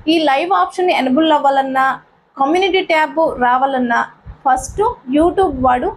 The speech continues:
మన ఫోన్ నెంబర్ వెరిఫై చేయాల్సి ఉంటుంది. So అక్కడ మనం,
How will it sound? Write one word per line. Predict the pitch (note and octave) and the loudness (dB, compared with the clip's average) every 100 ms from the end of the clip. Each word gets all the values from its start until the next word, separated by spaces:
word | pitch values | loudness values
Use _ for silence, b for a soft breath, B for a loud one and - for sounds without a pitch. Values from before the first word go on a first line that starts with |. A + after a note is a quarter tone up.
| - | -2
మన | B3+ C4 | -2 -2
ఫోన్ | - C#4+ E4+ E4 | 0 2 2 0
నెంబర్ | D4 C#4+ F4+ - - | -2 0 0 -2 -2
వెరిఫై | C#4 D#4 C#4 | -2 0 -2
చేయాల్సి | C4+ C4 A#3+ B3 C4 | 0 0 0 0 -4
ఉంటుంది. | A3 - G3+ - - b b - | -12 -12 -12 -12 -12 b b 0
So | F4 | 0
అక్కడ | D#4 D#4 C#4+ | 2 0 0
మనం, | C#4+ F4+ | 0 0